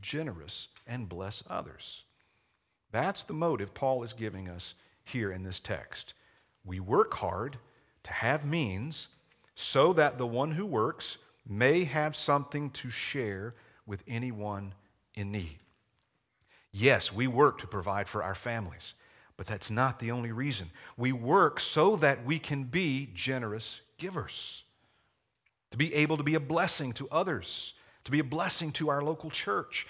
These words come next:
and therefore honor God with all we have. We are all called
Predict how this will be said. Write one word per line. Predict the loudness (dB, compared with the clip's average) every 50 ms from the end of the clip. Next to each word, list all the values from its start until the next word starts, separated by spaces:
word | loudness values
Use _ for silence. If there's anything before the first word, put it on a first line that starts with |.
| -12 -16 -8 -4
and | -4 -4 2
therefore | 4 4 4 4 2 -2 -4 -2
honor | -2 -4 -4 -4 -6 -6
God | 0 2 2 2 2 -2 -6 -10 -12
with | -12 -14 -12
all | -10 -10 -10 -10
we | -10 -12 -12
have. | -12 -12 -12 -12 -14 -16 -20 -20 _ _ _ _ _ _ _ _ _ _ _ _ _ _ _ _ _ _ _ _ _ _ _ _ _ _ _ _
We | -6 -4 0
are | 0 0 0
all | 2 2 4 6 6 6 4 2 0 -4 -10 -18 -20 -20 _ _
called | _ -8 0 2 4 4 4 4 4 2 -2 -4